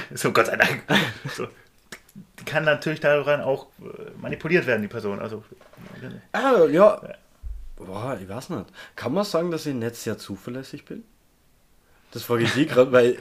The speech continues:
Speaker 2: weil du bist schon so oft vorm, äh, Fitnessstudio gestanden und hast gewartet auf mich. Das, das zählt schon fast als ein bisschen unzuverlässig.
Speaker 1: Ja, würde ich auch.
Speaker 2: Gell?
Speaker 1: Tatsächlich,
Speaker 2: Und das ist
Speaker 1: äh,
Speaker 2: richtig unangenehm.
Speaker 1: ja,
Speaker 2: Die ist
Speaker 1: ja,
Speaker 2: richtig scheiße.
Speaker 1: ja.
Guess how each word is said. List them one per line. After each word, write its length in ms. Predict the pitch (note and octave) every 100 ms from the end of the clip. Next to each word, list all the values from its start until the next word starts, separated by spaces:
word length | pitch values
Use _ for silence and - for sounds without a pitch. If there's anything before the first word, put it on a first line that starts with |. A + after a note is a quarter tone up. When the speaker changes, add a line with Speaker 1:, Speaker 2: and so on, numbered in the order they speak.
| -
Speaker 2:
weil 120 | A#2+ A2
du 80 |
bist 160 | A2 B2+
schon 120 | B2+
so 320 | - - D3+
oft 340 | B2+ C#3+ - - - - - -
vorm, 420 | - A#2+ A#2+ C3+ - _ _ _
äh, 300 | A2+ A2+ G#2+
Fitnessstudio 640 | G#2+ D#3 D3+ G#2 A#2+ A2 A2
gestanden 480 | A2+ - A#2 C#3 A#2
und 60 |
hast 180 | A#2 -
gewartet 440 | A#2 A2 C3 A#2+
auf 160 | G#2 G#2
mich. 380 | D#3+ F#3+ F#3 - - - - -
Das, 220 | D3+ D3+
das 180 | E3+ D#3
zählt 220 | F3 F#3
schon 100 | F3+
fast 220 | F3+ F3
als 140 | D#3+ -
ein 80 | D#3
bisschen 260 | D3+ D3+
unzuverlässig. 920 | D3+ E3 C3+ A2+ G#2 G2+ F#2+ G2+ G2 F#2
Speaker 1:
Ja, 420 | C3+ B2 C#3 C3+
würde 140 | C#3+
ich 100 | C3
auch. 320 | B2 A#2+ - -
Speaker 2:
Gell? 300 | C3 D3 D#3+
Speaker 1:
Tatsächlich, 400 | - C3+ C3 C3+
Speaker 2:
Und 160 | C3+
das 160 | C#3+ D3
ist 140 | C3+
Speaker 1:
äh, 40 | C#3
Speaker 2:
richtig 320 | D3 D#3+ C#3+
unangenehm. 600 | C3+ A#2+ G#2+ G2+ G2 G2+ - _ -
Speaker 1:
ja, 360 | B2+ B2+ D#3 B2+
Speaker 2:
Die 80 | C3
ist 140 | B2
Speaker 1:
ja, 60 | B2+
Speaker 2:
richtig 240 | - A#2
scheiße. 320 | A2+ G2+ G2+
Speaker 1:
ja. 180 | A#2 G#2+